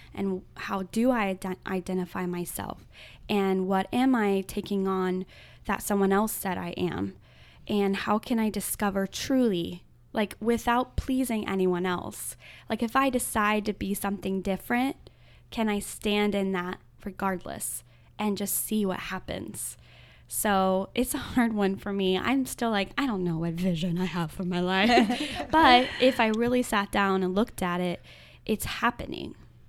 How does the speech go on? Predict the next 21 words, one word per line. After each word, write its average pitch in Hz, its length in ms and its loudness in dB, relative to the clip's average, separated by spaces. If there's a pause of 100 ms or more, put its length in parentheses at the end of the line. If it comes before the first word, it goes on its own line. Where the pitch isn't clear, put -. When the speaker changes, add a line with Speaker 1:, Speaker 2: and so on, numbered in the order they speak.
Speaker 1:
like, 202 220 0
naturally, 202 800 -2 (440)
as 220 460 0
I 190 280 -2
heal, 214 540 -2
as 233 300 0
I 226 160 0
Speaker 2:
Mm-hmm. 220 120 -8
Speaker 1:
find 240 340 4
my 190 160 2
voice, 170 600 -6
as 247 300 0
I 233 140 0
see 240 420 -2
that 190 300 0 (260)
I'm 240 160 2
not 277 220 2
small, 180 640 -6 (260)
I'm 214 200 0
not 226 320 0
insignificant, 185 920 -4